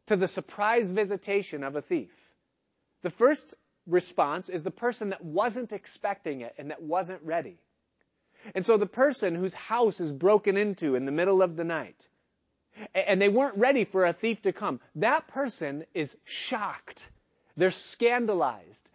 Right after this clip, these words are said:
They're frightened. Their life is changed forever.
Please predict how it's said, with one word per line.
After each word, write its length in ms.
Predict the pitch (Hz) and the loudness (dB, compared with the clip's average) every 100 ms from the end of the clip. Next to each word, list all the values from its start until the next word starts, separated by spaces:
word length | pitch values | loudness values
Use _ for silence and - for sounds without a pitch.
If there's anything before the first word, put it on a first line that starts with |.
| - | -8
They're 160 | 175 180 | -4 -2
frightened. 680 | - - 220 247 165 98 _ _ _ _ 202 | -4 -4 0 0 -4 -18 _ _ _ _ -6
Their 180 | 170 214 | 4 4
life 440 | 190 208 233 254 220 | 6 4 4 2 0
is 180 | 170 - | -2 -4
changed 520 | - 214 220 214 - | -8 -4 -2 -4 -6
forever. 540 | - 196 196 165 131 | -2 2 2 2 -2